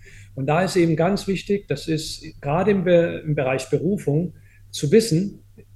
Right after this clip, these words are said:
ganz wichtig, dass man das Ganze nicht sucht, weil man es auch nicht finden würde, sondern dass man das Ganze, dass man einen Raum dafür schaffen darf, damit einem die Berufung findet.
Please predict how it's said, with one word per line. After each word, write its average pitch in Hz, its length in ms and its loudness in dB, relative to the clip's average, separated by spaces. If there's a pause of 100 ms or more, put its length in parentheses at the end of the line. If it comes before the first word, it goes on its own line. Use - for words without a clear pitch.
(160)
ganz 180 280 0
wichtig, 170 460 -2 (240)
dass 156 260 -2
man 170 360 0 (300)
das 151 200 -2
Ganze 165 340 0
nicht 165 440 -4
sucht, 190 600 -2 (640)
weil 143 120 2
man 156 120 2
es 147 120 -2
auch 139 120 -2
nicht 143 160 -2
finden 160 300 0
würde, 123 400 -2 (240)
sondern 180 460 2
dass 156 340 -4
man 143 180 2
das 131 240 -4
Ganze, 170 720 2 (1300)
dass 151 180 -2
man 185 100 -2
einen 165 260 2
Raum 165 380 2
dafür 135 280 -4
schaffen 131 380 -4
darf, 143 420 -2 (320)
damit 156 300 2
einem 160 540 0
die 147 100 -2
Berufung 156 480 2
findet. 180 460 0